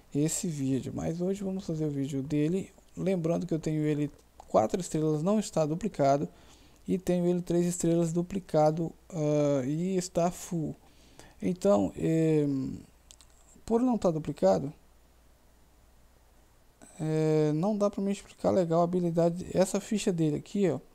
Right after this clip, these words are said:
tá meio que eu não consigo acessar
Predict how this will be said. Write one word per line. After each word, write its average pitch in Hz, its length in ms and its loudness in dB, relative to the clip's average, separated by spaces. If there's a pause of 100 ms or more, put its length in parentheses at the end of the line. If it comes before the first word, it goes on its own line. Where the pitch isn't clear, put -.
(240)
tá 160 140 -2
meio 180 260 0
que 196 380 -4 (4000)
eu 156 120 -4
não 160 120 -4
consigo 170 480 -4
acessar 165 720 -2